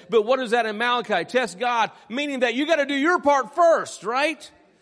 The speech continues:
You, you're not saying, "God, if you'll do this, then I'll do that."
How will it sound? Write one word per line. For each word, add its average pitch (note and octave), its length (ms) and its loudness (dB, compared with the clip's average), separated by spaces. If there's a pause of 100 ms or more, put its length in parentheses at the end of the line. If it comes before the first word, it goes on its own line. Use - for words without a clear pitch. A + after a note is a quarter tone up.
(1600)
You, C4 140 -2
you're C#4 160 -2
not C#4+ 140 0
saying, C4+ 200 0
"God, C4+ 220 2
if - 160 -4
you'll B3+ 120 -4
do B3+ 140 -6
this, B3+ 200 -2
then A#3+ 120 -8
I'll A#3 200 0
do A#3+ 220 -6
that." B3 460 -2